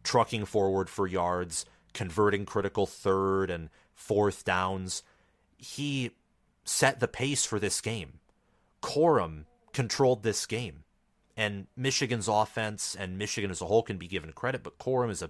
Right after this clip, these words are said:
big reason why Michigan won this game, and he helped Michigan constrict Penn State. Michigan's the only team in the country right now that's never allowed a point in the third quarter. Penn State was the other team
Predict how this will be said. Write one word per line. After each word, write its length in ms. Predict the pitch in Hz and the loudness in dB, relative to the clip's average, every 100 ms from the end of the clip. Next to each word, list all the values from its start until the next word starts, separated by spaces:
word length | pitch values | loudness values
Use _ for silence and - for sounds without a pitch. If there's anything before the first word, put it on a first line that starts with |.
| - | -10
big 240 | 110 113 95 | -8 -6 -6
reason 540 | 95 95 92 85 76 _ _ _ _ | -8 -4 -6 -6 -12 _ _ _ _
why 320 | 87 95 98 | 0 2 2
Michigan 460 | 95 98 - 92 87 | 0 -4 -4 -4 -4
won 180 | 85 85 | -6 -6
this 200 | 80 - | -8 -8
game, 380 | 90 87 82 - _ _ _ _ | -8 -8 -10 -14 _ _ _ _
and 160 | 95 90 | -4 -4
he 160 | - | -8
helped 320 | 90 92 - - _ _ _ - | -4 -4 -4 -18 _ _ _ -6
Michigan 640 | 101 - 104 98 85 80 - | -6 -4 -4 -4 -6 -10 -10
constrict 720 | 95 82 - 87 - - - _ _ _ | -6 -6 -4 -2 -4 -6 -20 _ _ _
Penn 200 | 98 95 | -8 -6
State. 380 | - 98 87 _ _ _ _ _ - | -4 -6 -6 _ _ _ _ _ -2
Michigan's 520 | 113 - 135 131 92 | 0 2 0 0 -4
the 160 | 107 - | -8 0
only 420 | 123 131 131 143 | 2 2 0 -4
team 260 | 131 139 131 | -4 -4 -4
in 60 | 117 | -4
the 80 | |
country 360 | 101 117 110 110 | -2 -4 -2 -2
right 220 | 90 87 | -2 -2
now 160 | 87 87 | -4 -4
that's 220 | 85 - | -4 -6
never 240 | 92 92 | -4 0
allowed 260 | 101 95 92 | 0 2 0
a 60 | 87 | -4
point 340 | - 95 76 _ _ _ _ _ - | -4 -4 -4 _ _ _ _ _ -6
in 140 | 110 | -4
the 80 | 98 | 0
third 260 | 110 95 | 0 0
quarter. 400 | - 95 82 73 - _ _ _ _ | 0 0 0 -2 -10 _ _ _ _
Penn 180 | 120 139 | -2 -2
State 260 | - 131 | 0 -2
was 160 | 123 95 | -2 -6
the 140 | 101 | 0
other 200 | 110 139 | 0 0
team 360 | 113 87 80 73 | -4 -8 -12 -16